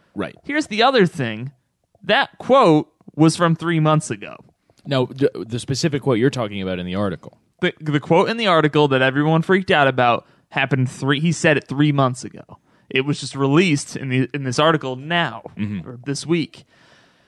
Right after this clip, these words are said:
Speaker 2: I, I, I just, it's interesting. Um, it's called clickbait if you don't know. If you're, if you're not, if you're older and you don't know how the internet operates today,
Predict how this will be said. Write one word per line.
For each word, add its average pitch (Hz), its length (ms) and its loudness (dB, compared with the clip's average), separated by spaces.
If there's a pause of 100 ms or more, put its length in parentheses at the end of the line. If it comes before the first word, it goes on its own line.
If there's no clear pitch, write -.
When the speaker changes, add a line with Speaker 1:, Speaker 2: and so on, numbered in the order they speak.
(1200)
Speaker 2:
I, 175 320 2
I, 170 60 0 (100)
I 165 140 -2
just, - 440 -10 (1600)
it's 175 180 -4
interesting. 156 800 -4
Um, 131 500 0 (720)
it's 165 140 -4
called 220 240 2
clickbait 139 540 0
if 123 120 -6
you 143 80 6
don't 139 200 4
know. 113 260 2
If 120 180 -8
you're, 135 180 4
if 135 220 0
you're 135 120 0
not, 139 240 2
if 143 100 2
you're 160 140 6
older 175 340 6
and 147 100 0
you 156 80 2
don't 151 220 4
know 143 140 4
how 139 380 4
the 147 160 -2
internet 143 320 2
operates 131 540 0
today, 110 360 -4